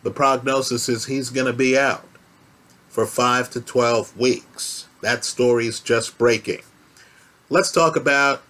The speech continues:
teams that, to me, are viable. Let's talk about the way I play things, the N F L futures market. But first, remember, the opinion you should follow should be your own. Just consider this video to be a second opinion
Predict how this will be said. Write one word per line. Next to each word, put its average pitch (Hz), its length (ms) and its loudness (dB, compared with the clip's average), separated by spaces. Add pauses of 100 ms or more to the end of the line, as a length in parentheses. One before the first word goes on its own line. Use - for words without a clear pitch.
(120)
teams 165 440 -2
that, 135 300 0
to 127 120 -2
me, 143 280 -2
are 113 220 0
viable. 135 640 2
Let's 135 300 -2
talk 143 320 0
about 123 400 0
the 117 80 -2
way 131 240 4
I 135 160 2
play 107 260 0
things, 110 400 -4
the 113 160 -2
N 123 100 -2
F 127 140 -6
L 123 160 2
futures 127 560 -4
market. 98 480 0 (800)
But 127 140 2
first, 143 340 0
remember, 107 520 -4 (560)
the 98 120 -2
opinion 143 380 -2
you 139 100 0
should 110 240 -6
follow 131 420 0
should 127 300 -6
be 143 80 -2
your 147 260 0
own. 151 220 0 (1400)
Just 151 240 -2
consider 131 380 -2
this 120 220 -4
video 131 420 2
to 117 140 -8
be 139 240 0
a 120 80 2
second 120 360 -4
opinion 135 580 -2